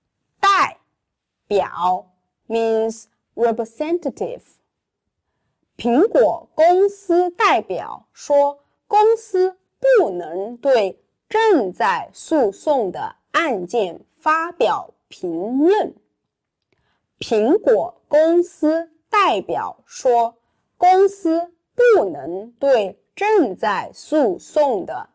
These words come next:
案件发表评论。第二十四个，大夫。大夫 means doctor。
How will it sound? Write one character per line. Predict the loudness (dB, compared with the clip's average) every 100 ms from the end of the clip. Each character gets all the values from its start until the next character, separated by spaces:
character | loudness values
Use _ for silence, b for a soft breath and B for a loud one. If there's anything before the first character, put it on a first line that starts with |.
| _
案 | -2 -2 -2 -8
件 | -6 -2 -2 -4 -16 _
发 | -2 0 0 -2
表 | -4 -4 -6 -14 _
评 | -18 -8 -6 -6 -2
论。 | 0 0 -2 -12 _ _ _ _ _ _ _ _ _ _ _ _ _ _ _ _ _ _ _ _ _ _ _ -2
第 | 2 4 2 0
二 | 2 2 2
十 | 2 0
四 | 0 -2 0 2 0 -2
个， | -4 -4 -10 _ _ _ _ _
大 | 0 4 4 2 -2 -10
夫。 | -18 -14 -14 _ _ _ _ _ _ _ _ _ _ _ _
大 | 0 2 4 2 -2 -12 _ _ _ _
夫 | -14 -8 -8 -8 _ _ _ _ _ -4
means | -2 0 -2 -4 -8 _ _ _ -2
doctor。 | 0 0 -6 -12 -10 -12